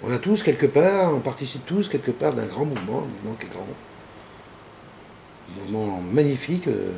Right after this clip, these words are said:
qui est la vie. Euh, on œuvre chacun, euh, avec, euh, les ressources extraordinaires que nos corps, euh,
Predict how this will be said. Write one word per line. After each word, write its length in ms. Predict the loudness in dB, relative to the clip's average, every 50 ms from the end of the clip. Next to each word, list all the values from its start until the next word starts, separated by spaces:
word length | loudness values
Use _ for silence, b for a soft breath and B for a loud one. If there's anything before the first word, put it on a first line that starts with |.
| -8 -6 -2
qui 80 | 0
est 20 | 2
la 100 | 2 2
vie. 300 | 0 0 -2 0 0 0
Euh, 1400 | 0 -2 -4 -8 -12 -16 -20 -20 -20 -20 -20 -20 -20 -18 -18 -18 -18 -18 -18 -20 -20 -20 -20 -20 -20 -18 -14 -12 -10 -10 -10 -10 -10 -10 -12 -14 -14 -16 -18 -20 -20 -20 -20 -20 -20 -16 -4 0
on 120 | 6 8
œuvre 280 | 8 8 8 6 4 2
chacun, 320 | 2 0 0 2 2 2 2
euh, 300 | 2 2 2 0 0 -2 -4 -8 -14 -20 -20 -20 -20 -20 -20 -20 -20 -20 -20 -20 -20 -20 -20 -20 -20 -20 -20 -20 -20 -20 -20 -20 -20 -20 -20 -20 -20 -20 -20 -20 -20 -20 -20 -20 -20 -20 -20 -20 -20 -20 -18 -18 -18 -18 -18 -14 -12 -12 -10 -6 -2
avec, 360 | 0 2 2 2 2 0 0
euh, 320 | 2 2 4 2 2 0 -4 -8 -14 -20 -20 -20 -20 -20 -20 -14 -4 -2
les 80 | 0
ressources 440 | 2 2 2 2 2 2 2 2 0
extraordinaires 720 | -2 -2 0 0 2 2 2 2 4 4 4 4 4 2
que 80 | 0 -2
nos 140 | 0 -2 -2
corps, 320 | 2 4 4 6 6 4
euh, 340 | 2 2 0 -2 -4 -6